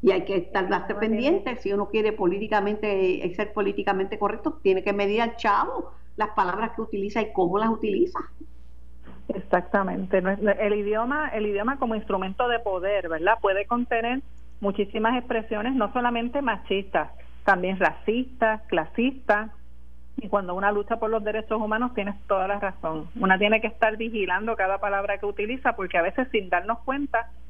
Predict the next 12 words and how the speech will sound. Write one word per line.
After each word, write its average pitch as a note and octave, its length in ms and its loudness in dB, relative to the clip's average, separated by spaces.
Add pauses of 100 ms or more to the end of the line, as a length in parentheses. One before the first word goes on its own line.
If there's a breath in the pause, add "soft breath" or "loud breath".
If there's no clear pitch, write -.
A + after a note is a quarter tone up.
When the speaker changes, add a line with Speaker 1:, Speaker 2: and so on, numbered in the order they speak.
(140)
Speaker 2:
hemos A#3+ 280 4
incorporado A3+ 840 0 (120)
esos G#3 260 -2
pensamientos G#3 680 0
y F3+ 60 -4
esas G3 260 -2
creencias G3 600 0 (400)
que G#3+ 140 4
van F#3+ 180 0
contra A#3 320 2
nosotras G3+ 480 -2
mismas B3 460 0